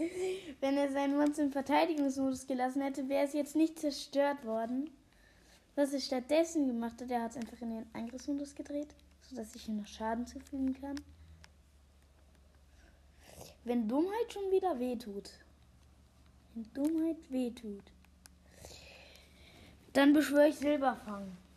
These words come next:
Macht jetzt gar keinen Sinn, aber Silberfang hat eintausendzweihundert Angriffspunkte und achthundert Verteidigungspunkte. Jetzt greifen wir mit geflügelter Drache Festungswächter Nummer eins seinen Herkuleskäfer an.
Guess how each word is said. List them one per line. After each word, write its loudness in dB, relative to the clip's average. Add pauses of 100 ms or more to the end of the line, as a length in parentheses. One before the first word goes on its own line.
(120)
Macht -14
jetzt -8
gar -8
keinen -6
Sinn, -4
aber -6 (280)
Silberfang -6
hat -6 (120)
eintausendzweihundert -6
Angriffspunkte -10
und -12
achthundert -10
Verteidigungspunkte. -10 (680)
Jetzt -6
greifen 0
wir 0
mit -4
geflügelter -2
Drache -4
Festungswächter -2
Nummer 0
eins -6
seinen 2
Herkuleskäfer -2
an. -18